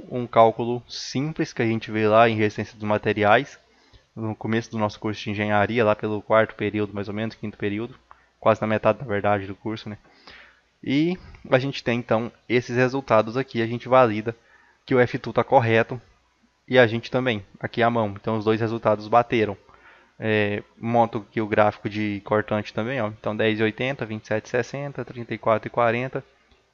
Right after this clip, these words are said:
vinte e três e vinte. O sinal negativo aqui pouco importa pra gente, na verdade.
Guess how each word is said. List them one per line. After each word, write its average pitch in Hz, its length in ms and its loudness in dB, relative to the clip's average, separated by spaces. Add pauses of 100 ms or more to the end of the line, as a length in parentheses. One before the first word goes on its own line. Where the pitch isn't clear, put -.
(300)
vinte 127 200 -6
e 131 60 -4
três 123 260 0
e 135 60 -4
vinte. 104 320 -6
O 135 40 -10
sinal 151 340 0
negativo 120 520 0
aqui 110 160 -10
pouco 135 240 -4
importa 117 420 0
pra 110 200 2
gente, 101 420 -6 (920)
na - 100 -6
verdade. 101 500 -2